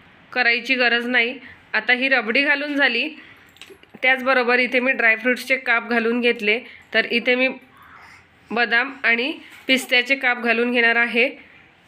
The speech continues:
आणि या दोन्ही घेवरला गार्निश करून घेणार आहे. तर बदामचे काप घालून झाले, त्याचबरोबर पिस्त्याचे सुद्धा काप घालून घ्यायचे आणि हे पिस्त्याचे काप घालून घेतल्यानंतर यावर तुम्ही सिल्वर वर्क लावू शकता किंवा अशा प्रकारे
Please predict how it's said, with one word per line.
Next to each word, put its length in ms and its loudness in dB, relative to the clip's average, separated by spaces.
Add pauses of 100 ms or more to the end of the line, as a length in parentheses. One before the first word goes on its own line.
(240)
आणि 300 0 (140)
या 180 2
दोन्ही 380 0
घेवरला 480 2 (340)
गार्निश 520 0
करून 280 2
घेणार 280 2
आहे. 240 -4
तर 160 -4
बदामचे 560 0
काप 260 -2
घालून 300 -2
झाले, 260 0
त्याचबरोबर 680 0 (420)
पिस्त्याचे 480 0
सुद्धा 300 -2
काप 300 0
घालून 300 -2
घ्यायचे 420 0 (680)
आणि 220 0
हे 160 0
पिस्त्याचे 540 0
काप 200 0
घालून 340 -2
घेतल्यानंतर 680 0
यावर 340 0
तुम्ही 300 2
सिल्वर 400 0
वर्क 340 -2
लावू 200 -2
शकता 400 -2 (380)
किंवा 280 2
अशा 200 0
प्रकारे 500 0